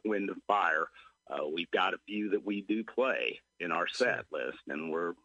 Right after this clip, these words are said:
Speaker 1: continuing to add more to it.
Speaker 2: And I'm thinking
Speaker 1: <laughs>
Speaker 2: Tower of Power too, and all sorts of other good ones. Willie Chrisman
Speaker 1: Oh,
Speaker 2: is,
Speaker 1: yeah.
Speaker 2: yeah, there you go. Willie Chrisman is with us from Soul Experience, and they're playing tonight at the Curve Inn. Now, you guys get started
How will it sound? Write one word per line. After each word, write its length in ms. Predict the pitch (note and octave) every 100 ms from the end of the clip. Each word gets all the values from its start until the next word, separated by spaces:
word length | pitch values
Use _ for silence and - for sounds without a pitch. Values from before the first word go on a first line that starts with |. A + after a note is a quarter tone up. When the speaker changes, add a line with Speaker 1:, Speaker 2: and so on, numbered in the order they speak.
| - -
Speaker 1:
continuing 580 | G2+ - G#2+ G2+ G2 F#2+
to 160 | -
add 240 | F#2+ F#2+ F#2+
more 360 | G#2 F2 - -
to 180 | F#2+ D2
it. 100 | - -
Speaker 2:
And 100 | C#3+
I'm 80 |
thinking 280 | C#3 C#3+ D#3+
Speaker 1:
<laughs> 100 | D3+
Speaker 2:
Tower 320 | E3+ D#3 D#3
of 100 | D#3
Power 380 | E3+ D3+ E3 D#3
too, 400 | - F3 F#3 F3
and 80 | D3
all 140 | D3+
sorts 260 | F3 E3 D#3
of 100 | D#3
other 200 | D#3+ D#3+
good 240 | C3 C#3 B2
ones. 280 | B2+ B2+ - - -
Willie 260 | E3+ G3 F#3
Chrisman 280 | - G3+ C3
Speaker 1:
Oh, 240 | - F#3
Speaker 2:
is, 80 | E3+
Speaker 1:
yeah. 200 | - - F3
Speaker 2:
yeah, 360 | D3+ E3 D3+
there 180 | C#3+ E3
you 80 | G#3+
go. 220 | D#3 - A#3 G#3+
Willie 240 | F3+ A#3 B3
Chrisman 480 | B3+ C4 A3 G3 F3+
is 120 | F#3+
with 240 | G3 G3+
us 140 | G3+ -
from 160 | E3+
Soul 320 | - F#3+ F#3
Experience, 720 | F3+ - - F#3+ F3+ E3 D3+ D#3
and 160 | C#3+
they're 100 | D#3 D#3+
playing 300 | F3+ F3 E3
tonight 320 | E3+ E3 D#3+
at 100 | D3
the 60 | C#3+
Curve 340 | E3+ E3 D#3+
Inn. 160 | E3+ C#3
Now, 80 |
you 160 | C3 C3
guys 220 | C#3+ C#3
get 180 | - C3
started 460 | - D#3 D3 D3